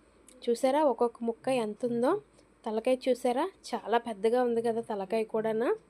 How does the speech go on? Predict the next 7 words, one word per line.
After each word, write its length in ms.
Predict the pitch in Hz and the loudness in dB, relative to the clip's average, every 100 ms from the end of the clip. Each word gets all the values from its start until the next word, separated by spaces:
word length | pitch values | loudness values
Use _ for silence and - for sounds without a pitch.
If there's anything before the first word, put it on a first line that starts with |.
| _ _ - - _ _ - | _ _ -20 -20 _ _ -6
చేప 240 | 220 208 247 | -4 0 2
అయితే 220 | 247 302 254 | 2 4 4
నీట్‌గా 360 | 240 240 262 254 | 4 4 2 2
కడిగేసుకున్నానండి. 920 | 214 220 247 - 233 226 226 214 220 370 - _ - | 0 0 -2 -4 -2 -2 -2 0 0 0 -2 _ -6
చూసారా? 400 | 220 233 226 294 - - _ - | -2 0 0 -2 -6 -20 _ -4
చేపకు 340 | 214 208 240 214 | -4 -4 -6 -2
జిగురు 260 | 208 220 | 0 2